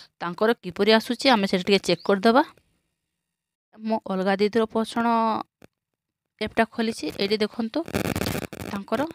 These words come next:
ଯେଉଁ ଏଇଠି ଆମର, ଅ, ଅଛି ଯେଉଁ ଅପଡେଟ ଲୋକେସନଟା ଏଇଠି, ସେ ଅପଡେଟ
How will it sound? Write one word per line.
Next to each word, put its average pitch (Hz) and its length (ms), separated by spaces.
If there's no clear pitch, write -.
ଯେଉଁ 196 480
ଏଇଠି 226 220
ଆମର, 233 240
ଅ, 202 80
ଅଛି 254 380
ଯେଉଁ 202 260
ଅପଡେଟ 208 440
ଲୋକେସନଟା 220 580
ଏଇଠି, 226 340
ସେ - 120
ଅପଡେଟ 226 360